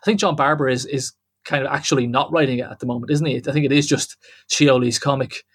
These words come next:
I think as of maybe the next issue, I think it, it's just Scioli's name credited on the thing. And just the effort he goes, I mean, I'd, I'd love to know what his process is, 'cause it just seems to be that his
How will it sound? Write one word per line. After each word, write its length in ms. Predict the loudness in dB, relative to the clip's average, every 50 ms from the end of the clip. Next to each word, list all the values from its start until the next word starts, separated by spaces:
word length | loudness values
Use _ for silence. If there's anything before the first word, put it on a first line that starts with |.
| _ _ _ _ -4
I 40 |
think 160 | -2 0 2 2
as 160 | 2 2 2
of 80 | 2
maybe 160 | 2 2 2 2
the 80 | 2
next 260 | 0 0 0 0 2
issue, 220 | 2 2 2 2 0
I 40 | 0
think 180 | -2 -4 -4
it, 100 | -6 -6
it's 180 | -6 -6 -4 -2
just 180 | -2 0 0 0
Scioli's 420 | 0 2 2 2 4 2 2 2 0
name 360 | 0 2 2 2 0 -2 -6 _ _ _ _ _ _
credited 360 | -4 -2 -2 0 0 0 0
on 100 | 0 0
the 60 | -2 -2
thing. 300 | -2 0 0 0 0 0
And 80 | 0
just 260 | 0 -2 -2 -2 -6 _ -20 -20 -20 -20 -20 -10 _
the 100 | 0 0
effort 180 | 0 0 0 0
he 100 | 0 0
goes, 260 | 2 2 2 2 2
I 60 | 2
mean, 120 | 2 2 2
I'd, 180 | 2 0 0
I'd 160 | 0 0 2 2
love 100 | 2 2
to 80 | 2
know 140 | 2 2 2
what 140 | 2 2 2
his 160 | 0 0 0
process 400 | 2 0 2 2 2 2 2 2
is, 140 | 0 -2 0
'cause 160 | 0 0 0
it 100 | 0 0
just 160 | 0 0 0
seems 240 | 0 0 0 0 0
to 60 | 0 0
be 180 | 0 0 0
that 120 | 0 -2 0
his 300 | 0 0 0 0 -2